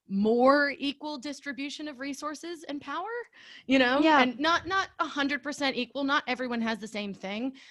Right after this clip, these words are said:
Speaker 1: because that's not utopia. That's, you know, I think that, I think that people have different levels of sort of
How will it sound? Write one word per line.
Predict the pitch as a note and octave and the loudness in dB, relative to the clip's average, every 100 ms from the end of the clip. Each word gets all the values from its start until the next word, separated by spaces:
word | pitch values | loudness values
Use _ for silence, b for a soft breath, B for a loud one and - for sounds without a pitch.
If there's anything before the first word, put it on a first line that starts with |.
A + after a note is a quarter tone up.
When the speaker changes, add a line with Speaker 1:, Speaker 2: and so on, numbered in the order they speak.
| B | B
Speaker 1:
because | B3+ A#3+ A#3+ A3 | -8 -2 -2 2
that's | C4 C4 | 0 0
not | B3+ A#3 - | 0 0 0
utopia. | A3+ A3 G3 G3 G#3 G3 A3 | -6 -12 -12 -12 -10 -10 -8
That's, | G#3 G#3 - - | -8 -8 -12 -18
you | A#3 G#3 | -12 -10
know, | F#3+ F#3+ F#3+ _ _ _ _ _ _ - | -10 -12 -16 _ _ _ _ _ _ -10
I | G#3 | -8
think | G3+ B3+ | -8 -8
that, | B3+ A3+ _ _ _ | -8 -10 _ _ _
I | - | -14
think | G#3+ C4 B3+ | -12 -12 -10
that | B3+ | -10
people | A#3 A#3 A3+ G#3 G3 G3 _ | -10 -12 -10 -10 -12 -16 _
have | G#3+ G#3+ F#3 | -12 -12 -12
different | A#3 A#3 G3+ _ | -14 -14 -16 _
levels | - G3+ G3+ A3 G3 | -18 -10 -8 -8 -12
of | F#3+ F3 _ _ _ _ _ _ _ _ _ | -14 -16 _ _ _ _ _ _ _ _ _
sort | - A3+ G#3+ | -14 -12 -10
of | G3 | -12